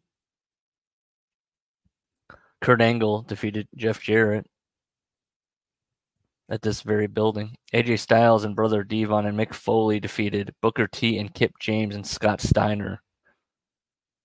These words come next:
Kurt Angle, Jeff Jarrett got four and a half, it looks like.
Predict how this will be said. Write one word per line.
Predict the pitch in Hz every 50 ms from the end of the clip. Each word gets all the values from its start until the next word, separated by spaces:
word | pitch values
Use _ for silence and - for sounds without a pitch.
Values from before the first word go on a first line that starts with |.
| _ _ _ _ _ _ _ _ _ _ _ _ _ _ _ _ _ _ _ _ _ _ _ _ _ _ _ _ _ _
Kurt | - - 110 120
Angle, | 139 147 139 135 120
Jeff | - 120 110 -
Jarrett | - 120 113 110 104
got | - 104 104 104 101 - _ _ _ _ _ _ _ _ _ _ _ _ _ _ _ _ _ _ _ _ _ _ _ _ _ _ _ _ _ _ _ _ _ _ _ _ _ _ _ _
four | - - - - 117 123 123 120
and | 113 101
a | 101
half, | 90 95 110 107 104 95 82 78 - - - _ _ _ _ _ _ _ _ _ _ _ _ _ _ _ _ _ _ _ _
it | - - -
looks | - - - - -
like. | - - - - - -